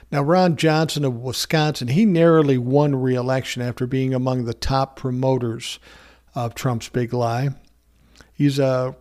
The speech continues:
whacked out conspiracy theorist who used his Senate seat to spread false information about covid. And a host of other crises.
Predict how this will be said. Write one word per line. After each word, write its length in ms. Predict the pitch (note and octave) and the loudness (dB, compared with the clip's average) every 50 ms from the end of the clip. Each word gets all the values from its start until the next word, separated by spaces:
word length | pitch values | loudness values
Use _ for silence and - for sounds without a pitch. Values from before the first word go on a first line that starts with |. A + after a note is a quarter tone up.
| _ _ - - - | _ _ -20 -16 -10
whacked 440 | C#3+ B2+ C3 C3 C3 C3 - - | -4 -2 0 0 0 -2 -2 -2
out 240 | C3+ B2+ B2+ B2+ - | 0 0 0 -2 -4
conspiracy 720 | - B2+ A#2+ - - - C#3 C3+ C3 C3 - - B2+ A#2+ | -4 -4 -4 -4 -2 0 0 2 2 0 -2 -2 -4 -6
theorist 500 | - - C3+ B2+ B2 B2+ C3+ C3 - - | -4 -2 -2 -2 0 0 -2 -2 -4 -4
who 60 | C3 | -2
used 340 | B2+ B2+ C3+ C3+ C3+ B2+ - | -2 0 0 0 0 -2 -2
his 160 | C3 A#2+ - | -4 -4 -4
Senate 380 | - - C#3+ C3 C3 C3 B2 - | -4 -2 -2 -2 -2 -4 -6 -6
seat 280 | - - C3 B2+ B2+ - | -6 -4 -4 -4 -4 -6
to 80 | - A#2 | -8 -10
spread 420 | - - - C3+ B2+ B2 A#2 - | -8 -4 -2 -2 -2 -2 -4 -8
false 440 | - - C3+ C3+ C#3 C#3+ C#3 - - | -6 -2 -2 0 0 -2 -4 -4 -6
information 840 | C#3+ C3+ C3 - - C3 C3 B2+ B2 B2 A2 - - A#2+ A#2+ B2+ C#3+ - _ _ _ _ _ - - - - _ - | -6 -6 -6 -6 -6 -6 -4 -4 -4 -4 -6 -6 -6 -8 -8 -8 -8 -12 _ _ _ _ _ -20 -20 -20 -20 _ -10
about 340 | C#3 B2 C3 C3 C3 B2+ - | -8 -4 -4 -4 -4 -6 -6
covid. 540 | - - C#3+ C3+ C3 B2 B2 C3+ C#3 D3 - _ _ _ _ _ _ _ _ _ _ _ _ - - _ _ _ _ - | -4 0 0 2 2 0 0 0 -2 -2 -4 _ _ _ _ _ _ _ _ _ _ _ _ -20 -20 _ _ _ _ -6
And 120 | C3+ B2 | -4 -2
a 60 | B2+ | -2
host 340 | G2 A#2 C3+ C#3 C3 - - | 0 2 2 2 2 0 -2
of 120 | C#3 B2 C3 | -2 -2 -2
other 240 | C3 C3 C3+ C3+ | -4 -4 -4 -6
crises. 800 | - - - C3+ B2+ A#2+ A#2 A2 - - C#3+ D3+ - - - - | -6 -6 -4 -4 -4 -2 -4 -4 -6 -6 -8 -8 -10 -10 -12 -14